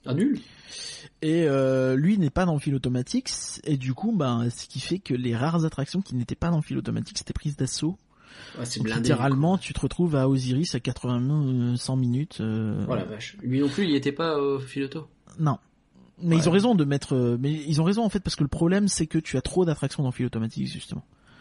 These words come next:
Speaker 1: Hmm, d'accord.
Speaker 2: Ce qui fait que bah tu te dis bah là j'ai rien à faire avant mon prochain Fil Automatics. Les mails
Speaker 1: Ouais.
Speaker 2: aussi dans, sont dans Fil Automatics.
Speaker 1: D'accord.
Speaker 2: Et ce qui fait que bah tu si t'as pas un fil automatique, c'est, c'est galère. C'est vraiment
Speaker 1: Ouais, bien
Speaker 2: galère.
Speaker 1: sûr.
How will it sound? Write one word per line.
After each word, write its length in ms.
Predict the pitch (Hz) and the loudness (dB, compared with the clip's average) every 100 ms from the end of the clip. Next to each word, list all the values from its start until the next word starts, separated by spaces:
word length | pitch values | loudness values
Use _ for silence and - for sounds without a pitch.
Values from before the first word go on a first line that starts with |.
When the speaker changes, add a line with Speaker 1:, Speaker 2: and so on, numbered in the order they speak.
| - 135 | -12 -4
Speaker 1:
Hmm, 260 | 131 123 | 0 0
d'accord. 180 | 113 - | 2 0
Speaker 2:
Ce 60 | - | 0
qui 100 | 165 | 2
fait 160 | 214 | 2
que 120 | - | 4
bah 200 | 156 156 | 2 2
tu 200 | 156 - | 0 -6
te 40 | 156 | -4
dis 140 | 165 | 0
bah 180 | 175 143 | 2 4
là 200 | 147 170 | 4 2
j'ai 160 | 160 143 | 2 2
rien 180 | 151 | 2
à 80 | 156 | 2
faire 220 | - 185 | 2 2
avant 180 | 160 143 | 2 2
mon 120 | 143 | 0
prochain 340 | 135 165 - 175 | 0 -2 0 -2
Fil 160 | - 139 | 0 0
Automatics. 500 | 127 120 214 - - - - | 2 0 -2 -6 -8 -10 -4
Les 120 | 131 | 0
mails 240 | 131 151 156 139 | 4 6 6 6
Speaker 1:
Ouais. 60 | 123 - | 2 2
Speaker 2:
aussi 400 | 208 - 226 214 | 2 2 0 2
dans, 160 | 147 147 | 2 0
sont 180 | - | 0
dans 100 | 143 131 | 0 -2
Fil 160 | 131 | -2
Automatics. 480 | 127 123 123 - - - - _ _ - | -2 -2 -2 -4 -8 -10 -12 _ _ -2
Speaker 1:
D'accord. 480 | 127 123 143 160 - - - - 143 | 0 0 -2 -4 -10 -20 -18 -16 -8
Speaker 2:
Et 360 | - 131 123 127 | 0 2 4 2
ce 100 | 117 | 0
qui 100 | - | -4
fait 180 | - 226 | -2 -4
que 140 | - | 0
bah 220 | 147 117 110 | -2 0 -2
tu 100 | 113 - - _ _ _ | -4 -10 -20 _ _ _
si 220 | - - | -4 -2
t'as 120 | 135 117 | -2 -2
pas 120 | 156 | -2
un 40 | |
fil 200 | 147 135 | -2 -4
automatique, 540 | 127 123 110 - 214 - | -4 -2 -4 -2 -4 -4
c'est, 400 | - - - - _ _ - | -6 -8 -14 -18 _ _ -10
c'est 180 | - | -6
galère. 420 | 117 123 127 - - | -2 0 -2 -4 -14
C'est 160 | - 117 | -8 -4
vraiment 180 | 117 107 | 0 0
Speaker 1:
Ouais, 40 | |
bien 100 | 120 | 2
Speaker 2:
galère. 140 | 127 | 0
Speaker 1:
sûr. 100 | - | -2